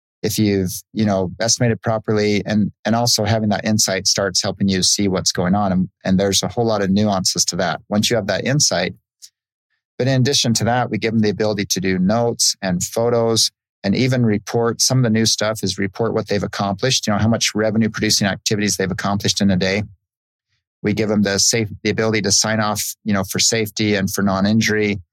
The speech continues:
all the things in the field data. And then we give you the ability to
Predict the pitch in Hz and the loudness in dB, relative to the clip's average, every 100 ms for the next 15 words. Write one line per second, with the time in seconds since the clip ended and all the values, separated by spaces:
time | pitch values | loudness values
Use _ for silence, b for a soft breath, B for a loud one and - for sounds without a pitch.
0 | _ _ _ _ 107 131 123 - 123 120 | _ _ _ _ -4 -2 0 0 2 2
1 | - - - _ 117 110 - - 135 123 | 2 -2 -8 _ 0 0 0 0 0 0
2 | 101 110 117 101 98 95 113 117 110 107 | 0 -2 0 0 -2 0 0 2 2 0
3 | 92 120 113 127 113 98 - 123 113 98 | 0 0 2 2 2 0 0 0 0 -2